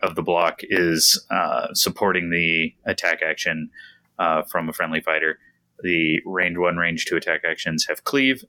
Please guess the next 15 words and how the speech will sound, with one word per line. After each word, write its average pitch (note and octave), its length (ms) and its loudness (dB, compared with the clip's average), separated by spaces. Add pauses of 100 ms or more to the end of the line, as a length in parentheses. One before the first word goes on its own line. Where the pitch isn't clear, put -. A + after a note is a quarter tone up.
and G2+ 300 2
the G2 220 2
enemy G2 240 2
fighter F2+ 260 2
cannot F2 340 -4
be - 100 -4
on D#2+ 140 -2
guard. - 280 -6
So - 120 -2
I E2 80 2
just F2 220 -2
imagine E2 420 -2
he's E2 200 -2
holding E2+ 520 -2
the E2 80 -6